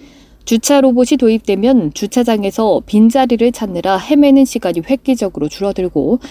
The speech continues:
주차 위치를 잊어도 문제가 없습니다.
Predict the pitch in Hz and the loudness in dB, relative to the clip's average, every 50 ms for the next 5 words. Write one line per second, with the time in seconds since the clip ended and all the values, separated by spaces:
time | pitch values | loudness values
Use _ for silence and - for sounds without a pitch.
0 | - - - - 220 220 - - 262 254 240 - 196 208 - - - 202 220 226 | -20 -20 -6 -4 -2 -2 -2 0 0 0 0 0 -2 -6 -6 -8 -4 0 0 0
1 | 214 - 170 - 180 165 151 202 220 - 165 175 202 196 - 175 151 - 185 175 | 0 0 -2 -2 -4 -2 -2 -2 -2 -2 -2 -4 -4 -4 -4 -6 -4 -4 -2 -2
2 | - 156 160 - - - - 170 143 131 - 139 139 127 123 - | -2 -2 -4 -6 -10 -12 -8 -6 -6 -6 -6 -6 -6 -6 -8 -10